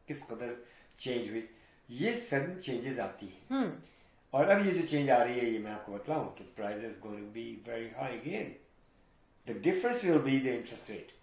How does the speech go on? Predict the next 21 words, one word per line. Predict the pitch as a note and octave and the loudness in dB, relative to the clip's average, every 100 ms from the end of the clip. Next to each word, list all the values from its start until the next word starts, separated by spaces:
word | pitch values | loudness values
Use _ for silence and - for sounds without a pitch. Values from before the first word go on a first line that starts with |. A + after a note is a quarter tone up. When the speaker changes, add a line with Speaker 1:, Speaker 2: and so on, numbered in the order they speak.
| _ _ _ _ - | _ _ _ _ -2
Speaker 1:
पहले | A#2+ C#3 | 2 4
तो | C#3+ | 6
आपको | C3 C3 | 4 4
डेढ़ | A#2 A#2 A#2 | 0 0 0
दो | A#2+ B2 | -2 -4
परसेंट | B2 G#2 G#2+ G#2+ | -4 -8 -12 -10
पे, | G#2+ G2+ | -10 -8
ढाई | G#2 | -10
परसेंट | - G#2+ A#2 G#2 | -12 -16 -18 -16
पे, | G#2+ | -14
तीन | G#2 A2+ | -12 -14
परसेंट | G#2+ G2+ - A2 - | -16 -18 -20 -20 -16
तक | - - C#3 | -18 -16 -4
भी | D3+ C#3 | 0 0
चले। | - G2 - - - - - - | -2 -12 -16 -20 -20 -20 -6 8
अब | F3 C#3 | 8 8
जो | C3+ | 4
है, | B2 G#2 G#2 - - _ _ _ _ - | 2 2 0 -4 -18 _ _ _ _ -4
ये | C3 D3+ | 4 4
interest | C#3 A#2+ - | 2 -4 -4
रेट | A#2 A2 - | -4 -4 -8